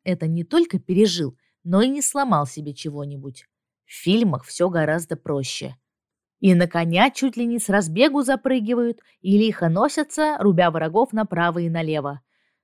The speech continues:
Вот бы нам такого рыцаря заиметь.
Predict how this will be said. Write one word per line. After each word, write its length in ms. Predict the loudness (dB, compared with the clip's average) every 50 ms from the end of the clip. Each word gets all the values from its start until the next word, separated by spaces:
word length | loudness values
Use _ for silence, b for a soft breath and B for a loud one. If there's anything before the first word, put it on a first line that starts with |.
| _ -4
Вот 260 | 4 4 6 4 4
бы 240 | 2 -2 -2 -2 0
нам 320 | 2 2 0 0 -2 -4
такого 460 | -8 -10 -10 -6 -6 -6 -4 -4 -4
рыцаря 420 | -4 -4 -6 -6 -8 -6 -6 -8 -8
заиметь. 680 | -6 -6 -6 -6 -6 -8 -8 -10 -12 -14 -16 -20 -20